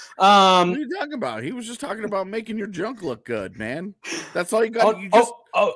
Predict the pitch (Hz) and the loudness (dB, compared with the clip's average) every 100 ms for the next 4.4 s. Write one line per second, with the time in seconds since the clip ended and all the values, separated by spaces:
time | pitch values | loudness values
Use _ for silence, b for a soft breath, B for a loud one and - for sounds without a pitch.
0 | - 220 202 247 277 233 208 226 190 240 | 2 6 8 8 8 6 6 8 8 6
1 | 247 254 190 _ _ 156 135 170 196 233 | 4 0 -2 _ _ -8 -6 -2 -2 -2
2 | 220 220 220 - 233 262 - - 131 131 | -6 -6 -6 -8 -8 -8 -8 -10 -12 -6
3 | 165 208 - 196 208 254 - 262 240 247 | -4 -4 2 6 6 6 6 8 8 4
4 | 202 208 190 170 | 6 8 8 6